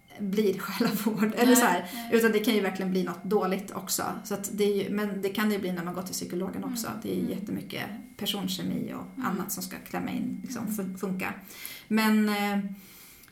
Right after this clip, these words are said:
Speaker 1: ehm, skillnaden, tänker jag, kanske är att man utifrån, alltså, som för en psykolog kanske inte alltid, eh, har så lätt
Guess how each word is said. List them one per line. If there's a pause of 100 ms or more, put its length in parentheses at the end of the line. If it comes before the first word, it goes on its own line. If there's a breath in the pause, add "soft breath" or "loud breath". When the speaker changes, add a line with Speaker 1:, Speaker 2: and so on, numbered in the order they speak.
Speaker 1:
ehm, (800 soft breath)
skillnaden,
tänker
jag,
kanske
är
att
man
utifrån, (560)
alltså,
som (140)
för
en
psykolog
kanske
inte
alltid, (540 loud breath)
eh,
har
så
lätt